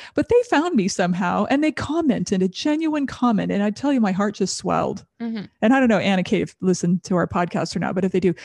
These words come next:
Speaker 1: I still think that was such a special highlight moment in my
Speaker 2: <laughs> Yeah, I
Speaker 1: life.
Speaker 2: think we told them when we did an interview with them.
Speaker 1: <laughs> We did, yeah.
Speaker 2: Yeah, how fun is that?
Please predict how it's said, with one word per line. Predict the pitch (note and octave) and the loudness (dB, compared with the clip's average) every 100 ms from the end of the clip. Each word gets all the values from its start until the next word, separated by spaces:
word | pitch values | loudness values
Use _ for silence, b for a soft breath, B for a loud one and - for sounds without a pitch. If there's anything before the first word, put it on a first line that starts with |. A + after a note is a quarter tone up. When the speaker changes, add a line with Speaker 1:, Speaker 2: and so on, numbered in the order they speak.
| B B - | B B -6
Speaker 1:
I | |
still | F3+ - A#3+ A#3 | -4 -2 0 0
think | - G3 | 2 2
that | - - | 0 -2
was | - | 0
such | F#3+ - | -2 -2
a | |
special | - - F#3 G#3 | -2 -2 0 0
highlight | F#3+ F3+ F3+ F3 F#3 | 0 0 0 0 0
moment | F3+ F3+ F3+ | 0 0 0
in | |
my | A3+ | 2
Speaker 2:
<laughs> | |
Yeah, | A3+ - | 2 4
I | C4+ B3+ | 2 2
Speaker 1:
life. | C4+ | 0
Speaker 2:
think | B3+ D#4 | 2 2
we | C4 | 2
told | G#3 | 2
them | G#3+ G3+ | -2 -2
when | G3 G#3 | -4 -2
we | G#3 | -2
did | G3 | 0
an | G3 G3+ | 0 0
interview | F#3 A3 F3+ | 0 0 -2
with | F#3 - | -2 -2
them. | F#3+ G3 - | -2 -4 -16
Speaker 1:
<laughs> | - - | -10 -2
We | G#3 | 0
did, | E3+ F#3+ F#3+ | 2 0 0
yeah. | G3 G#3 | 0 0
Speaker 2:
Yeah, | A#3+ A3 | 2 2
how | A3 D4+ | 2 0
fun | - G3 | 0 -4
is | G3+ F#3 | -4 -4
that? | F3+ | -6